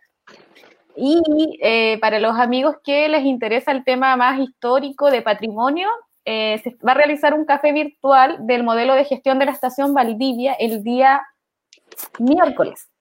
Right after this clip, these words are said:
a las dieciocho horas, así que se pueden inscribir en estación valdivia punto c l para que participen de esta iniciativa, así que les hacemos el llamado ahí en estación valdivia punto c l, se, eh, entran a la agenda de actividades y se inscriben para participar, se va a hacer vía Zoom.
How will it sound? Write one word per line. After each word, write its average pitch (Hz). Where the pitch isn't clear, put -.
a 226
las 240
dieciocho 294
horas, 381
así 277
que 269
se 262
pueden 285
inscribir 294
en 302
estación 302
valdivia 285
punto 294
c 330
l 320
para 285
que 269
participen 294
de 302
esta 311
iniciativa, 311
así 269
que 277
les 277
hacemos 294
el 285
llamado 285
ahí 294
en 262
estación 262
valdivia 277
punto 277
c 277
l, 320
se, 294
eh, 226
entran 254
a 254
la 247
agenda 269
de 269
actividades 277
y 339
se 320
inscriben 302
para 277
participar, 269
se 302
va 285
a 285
hacer 277
vía 262
Zoom. -